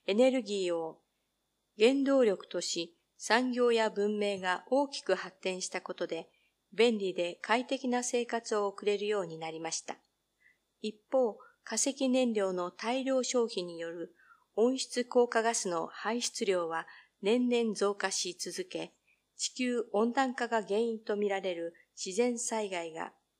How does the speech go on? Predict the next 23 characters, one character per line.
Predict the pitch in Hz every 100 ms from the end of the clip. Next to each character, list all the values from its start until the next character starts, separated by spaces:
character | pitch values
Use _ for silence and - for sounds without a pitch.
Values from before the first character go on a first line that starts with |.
| _ _ _ _ _ _ _ _
世 | - 247
界 | 247 196
各 | 190 202 -
地 | - 170
で | 165 160
頻 | - - 233 226
発、 | 214 214 - 185 - _
激 | - 214 247
甚 | 233 254
化 | 226 220
し | -
て | 208
い | 185
ま | 175
す。 | 180 - - _ _ _ _ _ _ _ _ _ _
我 | - 262
が | 262
国 | 254 196 185
に | 180 175
お | 185
い | 185
て | 180
も、 | 175 165 -